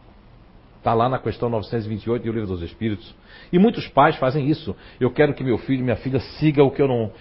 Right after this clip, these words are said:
eu trabalhei num determinado coisa, eu quero que ele seja jogador de futebol agora, né? Ou can-, ou cantar sertanejo, que dá dinheiro, né? <laughs> Ou, né? Ou, ou tocar funk, então,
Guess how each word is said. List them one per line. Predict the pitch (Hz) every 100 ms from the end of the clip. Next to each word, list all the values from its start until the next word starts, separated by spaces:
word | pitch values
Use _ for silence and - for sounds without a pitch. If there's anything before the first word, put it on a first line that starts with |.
| - -
eu | 123
trabalhei | 139 135 131 156 156 139 127
num | 120 131 135 127
determinado | 127 135 123 123 120
coisa, | 110 131 139
eu | 135
quero | 139 131
que | 131
ele |
seja | - 127
jogador | 117 113 120
de | 117
futebol | - - 92 120
agora, | 123 98 135
né? | 110
Ou | 123 110 95
can-, | - 104 -
ou | 90
cantar | 107 101 101
sertanejo, | 107 - 92 123 -
que |
dá | 104
dinheiro, | 82 95 131
né? | 107 143 - - - -
<laughs> | 277 - -
Ou, | 135 - - - - 196 208 190
né? | - 110 131
Ou, | 117 131 -
ou | 110 98
tocar | 95 95 - 110 -
funk, | 123 143 104
então, | 98 139